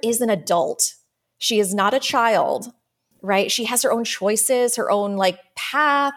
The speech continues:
her own wounds, her own history. And a lot of that stuff preceded you, right? So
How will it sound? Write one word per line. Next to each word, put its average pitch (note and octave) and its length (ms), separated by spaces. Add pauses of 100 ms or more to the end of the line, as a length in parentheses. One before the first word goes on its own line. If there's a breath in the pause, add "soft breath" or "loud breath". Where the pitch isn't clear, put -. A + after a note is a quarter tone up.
(140)
her B3+ 200
own G3+ 360 (520 soft breath)
wounds, C#4 500
her C4+ 80
own A3 120
history. B3+ 920
And A3+ 120
a A3+ 40
lot A3 260
of D#4 100
that C4 180
stuff A#3 280
preceded C4+ 720
you, A2+ 420 (520)
right? G#3+ 400
So G#3+ 360